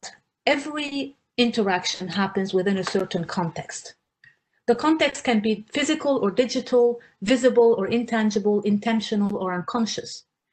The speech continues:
So the question then becomes, how do we as workplace professionals actually foster interactions without a contained space, without a container? If the glass is broken, how do you keep the water together?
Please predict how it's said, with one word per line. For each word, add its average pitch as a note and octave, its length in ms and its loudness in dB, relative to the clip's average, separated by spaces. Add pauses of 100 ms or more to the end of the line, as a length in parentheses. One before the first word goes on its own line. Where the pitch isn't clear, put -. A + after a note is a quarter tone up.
(260)
So C#4+ 120 -2
the C4+ 120 0
question C#4+ 520 0
then C#4 220 2
becomes, E3+ 580 -2 (280)
how E4 280 4
do E4 140 2
we C#4 180 0
as A#3 200 2
workplace A3+ 400 2
professionals F3+ 880 -4 (320)
actually C4+ 460 0
foster A3 520 -2
interactions F#3+ 920 -6 (180)
without B3+ 520 0
a G#3+ 40 -8
contained F#3+ 760 -4 (1120)
space, - 520 -4
without A#3 340 0
a A3+ 60 2
container? F#3+ 640 -6 (340)
If A#3 120 -4
the C4 100 2
glass C#4+ 320 0
is B3+ 100 -8
broken, A3 460 2
how G#3+ 220 0
do A#3 120 -6
you G#3 160 -2
keep G3 260 -6
the G3 80 0
water G3+ 280 -2
together? D#3 420 -8